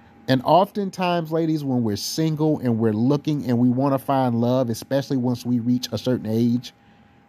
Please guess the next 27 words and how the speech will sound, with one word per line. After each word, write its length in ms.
we 120
settle 680
and 120
we 140
feel 320
like, 380
"I 100
better 240
grab 420
this 180
man 320
because 360
I'm 160
getting 360
older. 440
I'm 180
turning 320
into 260
an 80
old 200
maid. 360
I 120
don't 280
want 400
to 100
feel 360
like 360